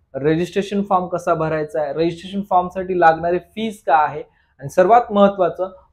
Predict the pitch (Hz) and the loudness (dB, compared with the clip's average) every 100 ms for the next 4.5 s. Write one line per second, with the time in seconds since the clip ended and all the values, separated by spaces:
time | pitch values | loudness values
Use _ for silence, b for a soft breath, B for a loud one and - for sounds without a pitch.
0 | _ 233 247 240 277 254 220 202 202 202 | _ 4 4 4 -2 -2 0 0 0 -2
1 | 175 165 147 160 190 - 196 196 151 147 | -2 -4 -6 -6 -6 -2 2 2 2 -2
2 | 135 120 123 202 220 254 - 220 220 254 | -4 -6 -6 -6 -4 -4 -4 -4 -2 -2
3 | 277 277 269 233 - 202 202 202 b - | 0 4 6 4 0 -2 -2 -8 b -2
4 | 202 226 233 240 233 | 0 0 0 -2 -4